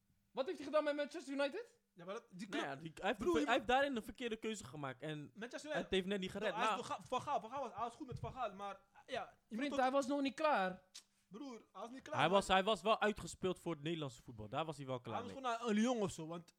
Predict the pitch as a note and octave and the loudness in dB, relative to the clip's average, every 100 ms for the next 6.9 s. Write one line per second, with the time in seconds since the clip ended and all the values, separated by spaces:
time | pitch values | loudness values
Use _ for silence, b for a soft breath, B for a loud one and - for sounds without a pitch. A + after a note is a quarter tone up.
0 | _ F#3 A3+ A3+ A3+ G3 - G#3+ G3 G3 | _ -6 -4 -4 -6 -14 -6 -2 -2 -4
1 | F#3 A#3 A#3 G#3 G3 A#3+ G#3+ F3+ F3 E3 | -8 -6 -4 -4 -4 -4 -6 -6 -6 -4
2 | D#3+ - B2 D3 D#3+ F3 F#3 G3 F#3 F3+ | -6 -8 -2 0 4 4 4 2 2 2
3 | G3 - G3 A#3 G#3+ F3+ F#3 E3 D#3 G#3+ | 2 0 -2 -2 -4 -4 -4 0 4 4
4 | G3 A3+ F4 F#3+ C4 C#4+ B3 B3+ C#4 B3 | 4 2 0 -4 -4 -6 -6 -4 -4 -2
5 | F#3+ A#3 G#3+ F3+ G3+ C#3+ - D#3+ F3+ E3+ | 2 4 4 6 6 4 -4 -8 -6 -6
6 | D3+ F#3 E3+ G#3 F3+ D#3+ F3+ G3 | -6 -6 -6 -4 -4 -2 -2 -4